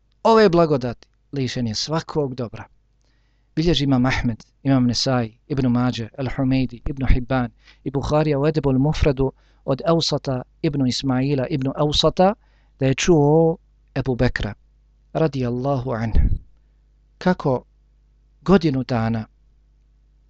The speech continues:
nakon smrti Allahovog poslanika, alejhi salatu vesselam, kaže na minberu, kaže, ustao je pred nama Allahov poslanik, alejhi salatu vesselam, prvi dan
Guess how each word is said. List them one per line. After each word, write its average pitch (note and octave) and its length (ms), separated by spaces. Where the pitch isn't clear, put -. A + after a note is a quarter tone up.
nakon D3+ 360
smrti D3+ 400
Allahovog B2+ 420
poslanika, B2+ 540
alejhi B2 260
salatu A#2+ 440
vesselam, A#2 360
kaže A2 400
na A#2+ 80
minberu, A#2 460
kaže, D3 520
ustao E3 440
je C3+ 140
pred B2+ 260
nama B2 280
Allahov C#3 460
poslanik, B2 540
alejhi C3 320
salatu B2+ 460
vesselam, B2+ 340
prvi F#3 380
dan C3 340